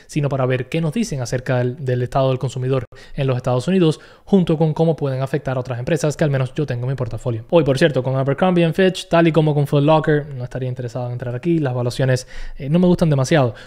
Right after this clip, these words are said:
Lo cual nos llevaría a la última compañía que reporta ese miércoles, que es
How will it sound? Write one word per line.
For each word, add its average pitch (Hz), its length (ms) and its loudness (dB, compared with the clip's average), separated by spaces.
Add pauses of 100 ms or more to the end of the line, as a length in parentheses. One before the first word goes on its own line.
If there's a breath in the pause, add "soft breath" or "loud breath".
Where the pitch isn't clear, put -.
Lo 170 100 2
cual 220 120 4
nos 214 60 6
llevaría 190 280 6
a 170 40 4
la 156 80 6
última 208 280 4
compañía 139 340 -2
que - 60 -4
reporta 131 380 -2
ese 143 120 -2
miércoles, 175 480 4
que 139 260 4
es - 160 -2